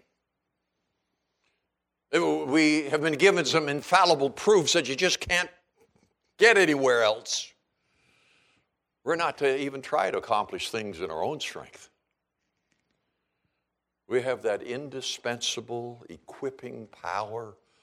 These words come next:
of the Holy Spirit of God. And he even gives us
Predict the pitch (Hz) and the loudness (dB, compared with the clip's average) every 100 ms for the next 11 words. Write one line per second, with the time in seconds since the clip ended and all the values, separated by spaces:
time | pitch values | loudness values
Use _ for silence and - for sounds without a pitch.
0 | _ _ _ _ _ 85 73 69 104 104 | _ _ _ _ _ -20 -18 -14 -6 -6
1 | 101 95 - - 87 85 78 - - - | -6 -12 -14 -12 -16 -16 -20 -20 -20 -20
2 | - _ _ _ _ _ _ _ _ _ | -20 _ _ _ _ _ _ _ _ _
3 | _ _ _ _ _ _ _ _ _ _ | _ _ _ _ _ _ _ _ _ _
4 | _ _ 90 85 82 92 80 78 82 78 | _ _ -14 -12 -12 -12 -14 -14 -14 -14
5 | 78 73 - | -14 -18 -18